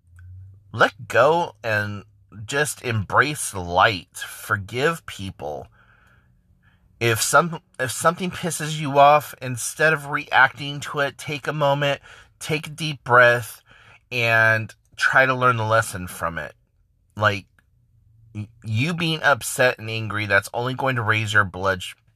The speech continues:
your blood pressure. It's only going to stress you out more, which is gonna raise your cortisol levels, and eventually,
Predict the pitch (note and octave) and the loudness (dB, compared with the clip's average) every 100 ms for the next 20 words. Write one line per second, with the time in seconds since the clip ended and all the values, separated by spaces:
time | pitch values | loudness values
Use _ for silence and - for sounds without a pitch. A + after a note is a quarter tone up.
0 | _ G#2 G#2 G2 F2 G#2+ G2+ - G2 - | _ 0 2 2 2 0 0 2 0 4
1 | G2+ G#2+ - - - - - - A2+ B2+ | 4 4 -2 -20 -16 -14 -10 -6 -6 -4
2 | C3 B2+ B2 A#2 B2 G#2 G2+ G#2 G2 - | -2 -2 -4 -6 -6 -6 -6 -8 -6 -4
3 | - A#2+ B2 - C3 A2+ G#2 A2+ G#2 G2+ | 2 4 4 2 4 4 4 0 -2 -2
4 | G#2 G#2+ F#2+ G2 G2+ G#2 G#2+ A2+ A#2+ A2 | -2 -8 -8 -6 -4 -4 -6 -4 -4 -2
5 | - A#2 A2 A2+ G#2+ G#2 G#2 G2 G2 G2+ | -2 -2 0 0 0 0 0 0 -6 -6
6 | G#2 - - - C3 - G#2+ G#2 G#2 G2+ | -10 -12 -20 -20 -20 -10 -4 0 2 2
7 | G2 G2 - A#2 G2+ A#2 B2 - A2+ G#2+ | 0 -6 -6 -4 -2 -2 -2 -4 -4 -4
8 | G#2+ G#2+ | -4 -6